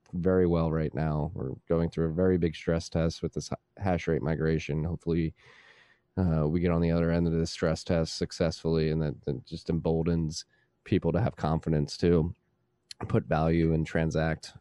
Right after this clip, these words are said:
via the Bitcoin network. But, like, this is a imperative technology that we need to ensure that we have liberty in the digital age. It's worth fighting for. There's a bunch of people out there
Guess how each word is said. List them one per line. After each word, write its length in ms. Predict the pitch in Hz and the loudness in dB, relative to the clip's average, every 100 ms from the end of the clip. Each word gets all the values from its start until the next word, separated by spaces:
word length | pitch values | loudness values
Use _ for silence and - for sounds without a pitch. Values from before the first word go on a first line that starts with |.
| - | -8
via 280 | 90 87 80 | 0 2 2
the 80 | |
Bitcoin 380 | 78 82 - 78 | 0 -2 0 0
network. 420 | 76 76 - 67 - | 0 -2 -2 -4 -2
But, 180 | 80 - | -2 0
like, 160 | 76 73 _ | -4 -6 _
this 220 | - 85 | -6 -2
is 540 | 92 95 90 80 - - _ _ _ _ _ _ _ _ _ _ _ _ _ _ _ _ - - | 2 4 4 2 -4 -14 _ _ _ _ _ _ _ _ _ _ _ _ _ _ _ _ -18 -4
a 720 | 73 80 82 85 78 76 71 - - | 0 2 2 2 0 0 -4 -10 -8
imperative 640 | 82 - - 85 92 87 | -6 -6 -2 0 2 0
technology 880 | - 90 82 85 85 80 78 82 80 - - | 0 -2 0 2 2 0 0 0 -2 -6 -8
that 100 | 80 | -2
we 120 | 80 | 0
need 280 | 80 82 82 | 2 0 0
to 140 | - | -2
ensure 380 | 82 73 - 80 | -4 -4 -4 -2
that 100 | 80 | 0
we 80 | 80 | -2
have 200 | 85 76 | -2 -2
liberty 340 | 82 78 80 | -2 -2 -2
in 100 | 78 | 0
the 100 | 78 | -2
digital 380 | 78 80 80 78 | 0 -2 0 -2
age. 260 | 80 80 - | -2 -4 -8
It's 140 | - | -8
worth 220 | - 87 - | 0 0 0
fighting 340 | 82 80 80 | 0 2 0
for. 300 | - 82 85 | -2 0 0
There's 160 | 76 80 | -2 -4
a 40 | |
bunch 220 | 85 82 | -2 -2
of 60 | 78 | -2
people 280 | 92 82 82 | -2 0 -2
out 220 | 80 78 | -2 -4
there 340 | 78 78 76 | -4 -2 -4